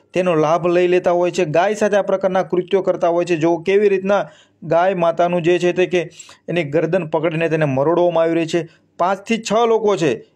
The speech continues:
એક કદાચ હોય ને તો સમજ્યા, પણ પાંચથી છ લોકો આખો ટેમ્પો લઈને આવ્યા છે અને ટેમ્પામાં ગાયને બાંધીને ભરવાની તૈયારી કરી રહ્યા છે. સી સી ટી વી કેમેરામાં આ બધું જ રેકોર્ડિંગ થયું છે. બસ બીજું કંઈ નહીં, વીડિયો રેકોર્ડ થયો છે ને એટલે શેર કરજો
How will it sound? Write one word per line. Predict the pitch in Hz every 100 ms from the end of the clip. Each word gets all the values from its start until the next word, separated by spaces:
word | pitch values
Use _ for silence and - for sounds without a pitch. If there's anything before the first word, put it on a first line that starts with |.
| -
એક | 170 214 220
કદાચ | 220 214 226 202
હોય | 226
ને | 220
તો | 214 214
સમજ્યા, | 202 202 202 196
પણ | 202
પાંચથી | 196 190 196 190 220
છ | 220 196
લોકો | 208 202 196
આખો | 196 196 214
ટેમ્પો | 185 180 185 220 220 175
લઈને | 170 185 202
આવ્યા | 190 185 185
છે | 196
અને | 190
ટેમ્પામાં | 175 175 180 208 196 190 196 196 - _
ગાયને | 151 160 170 185 190
બાંધીને | 160 160 175 180
ભરવાની | 135 143 156 165
તૈયારી | 156 151 156 151
કરી | 151 156
રહ્યા | 147 147
છે. | 143 147
સી | 175
સી | 156 220
ટી | 220
વી | 220
કેમેરામાં | 214 185 190 185 180 196 202 - _ 170
આ |
બધું | 156 175 220 214
જ |
રેકોર્ડિંગ | 190 180 214 240 226
થયું | 214 202 185
છે. | 196 202 202 _ _ 170
બસ | 202 185
બીજું | 180 214
કંઈ | 214 214 220
નહીં, | 220 170
વીડિયો | 180 214 220
રેકોર્ડ | 151 175 185 233 233
થયો | 220 220 226
છે | 226
ને | 214
એટલે | 202 214
શેર | 196 185 214 220
કરજો | 220 196 202 226